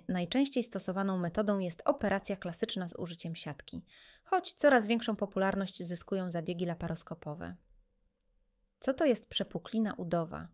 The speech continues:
i jakie są jej objawy? Przepuklina udowa to schorzenie, w którym dochodzi do przemieszczenia narządów jamy brzusznej przez osłabione miejsce w okolicy pachwiny, tuż pod więzadłem pachwinowym.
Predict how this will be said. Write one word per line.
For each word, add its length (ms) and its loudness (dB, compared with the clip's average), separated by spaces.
i 100 -2
jakie 280 0
są 200 0
jej 200 -4
objawy? 540 -4
Przepuklina 640 4
udowa 600 4
to 100 -6
schorzenie, 580 2
w 80 -20
którym 320 -2
dochodzi 360 0
do 100 4
przemieszczenia 720 -2
narządów 500 -2
jamy 300 0
brzusznej 640 -4
przez 280 -2
osłabione 520 2
miejsce 360 -2
w 60 -10
okolicy 460 -4
pachwiny, 520 -6
tuż 200 0
pod 240 0
więzadłem 600 2
pachwinowym. 720 -6